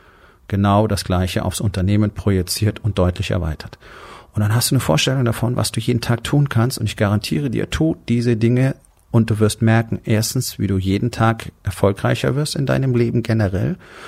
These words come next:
und zweitens, wie du jeden Tag mehr Klarheit bekommst darüber, was du eigentlich haben willst, wo dein Leben hingehen soll und wie das Ganze mal aussehen soll.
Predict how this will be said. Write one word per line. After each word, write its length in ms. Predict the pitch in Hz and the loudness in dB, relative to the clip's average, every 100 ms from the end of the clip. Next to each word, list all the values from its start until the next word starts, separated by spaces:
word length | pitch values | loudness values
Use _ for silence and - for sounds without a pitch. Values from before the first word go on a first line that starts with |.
| - - | -10 -6
und 120 | 110 | 0
zweitens, 360 | 104 104 - | 0 0 -2
wie 60 | 123 | -2
du 60 | 113 | 0
jeden 280 | 101 98 | 0 0
Tag 260 | - 107 - | 0 -2 0
mehr 220 | 117 123 | 2 2
Klarheit 720 | - - 156 214 139 117 101 | 0 4 4 4 4 2 2
bekommst 500 | - - 127 131 - | -4 -2 0 0 0
darüber, 420 | 101 110 123 120 107 | -2 -2 -2 -2 0
was 300 | 92 117 - | 0 0 -4
du 140 | - | -2
eigentlich 440 | 107 110 117 113 | 0 -2 -2 -4
haben 320 | 101 98 104 117 | -2 0 0 0
willst, 400 | 143 - - 104 | -2 -4 -8 -2
wo 80 | |
dein 200 | 104 110 | 2 2
Leben 240 | 104 104 101 | 2 0 0
hingehen 480 | 87 110 110 127 131 | 2 4 4 0 0
soll 240 | 131 147 - - - - | 0 -2 -4 -16 -16 -6
und 140 | 113 113 | 0 2
wie 60 | |
das 180 | 120 - | 2 2
Ganze 320 | 104 110 120 | 2 0 0
mal 80 | 123 | 0
aussehen 480 | - 98 - 55 - | 0 -2 -2 -4 -6
soll. 180 | - | -8